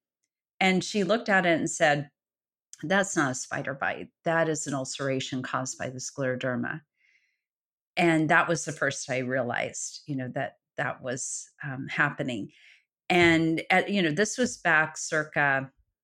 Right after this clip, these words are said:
gosh, <laughs> how old am I? I'm trying to think of what year this would have been, like, nineteen eighty-six, something like that. I believe eighty, maybe eighty-four. Eighty-four.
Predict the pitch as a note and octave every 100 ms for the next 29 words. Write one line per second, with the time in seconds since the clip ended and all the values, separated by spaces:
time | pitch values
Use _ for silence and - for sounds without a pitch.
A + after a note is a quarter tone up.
0 | _ _ - C3+ A#2 - - - - -
1 | - A#3 - G3 - - A#2+ - - -
2 | - D#3+ D3 D3 - G3 - - - -
3 | A3 G#3 G#3 G3 G3 F#3+ F#3 D#3+ D#3+ -
4 | - D#3+ E3 E3 D#3 D3+ D3+ C#3+ C#3+ C3+
5 | C3 - - - E3+ D#3+ D#3 D#3+ E3+ E3+
6 | - D#3+ D#3 C#3 - _ _ _ _ _
7 | _ _ D#3+ E3+ D#3+ D#3 D3 C3+ - -
8 | - B3 - - - - - - G#3 G#3
9 | G3 F#3+ F#3+ F#3+ F#3+ G3+ - E3 F3+ F3+
10 | F3 E3+ E3+ D#3+ - _ _ _ _ _
11 | _ _ - F3+ F3 A2+ C#3+ D3 - -
12 | - - _ _ _ - - - - D#3+
13 | D#3+